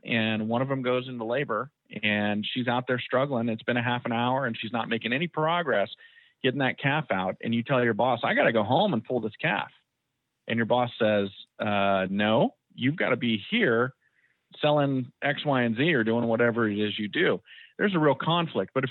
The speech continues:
you work for yourself, and I did this, I started a business, and this allowed me to do this. If you work for yourself, um, and you're providing service to somebody, especially other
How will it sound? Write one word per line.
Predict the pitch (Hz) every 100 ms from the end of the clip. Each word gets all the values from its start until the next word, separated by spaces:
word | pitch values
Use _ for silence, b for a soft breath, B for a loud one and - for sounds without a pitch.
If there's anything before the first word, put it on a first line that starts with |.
| 143
you | 127
work | - 123 -
for | 123
yourself, | 101 - 107 135
and | -
I | 170 147 117
did | 143 160
this, | 110 95 -
I | 107
started | - 117 127 131
a |
business, | 110 101 95 101 117 - -
and | 113 104 104
this | 104 104
allowed | 107 110 104
me | 104
to | 98
do | 160 156
this. | 120 117 - B B B B -
If | 131
you | 127
work | 139 226 -
for | 139
yourself, | 107 - 117 117 - - -
um, | 127 110 101 101 95 -
and | 123
you're | 113
providing | 104 113 120 139 135
service | 131 117 110 113
to | 110
somebody, | 110 107
especially | 104 - 185 135 -
other | 110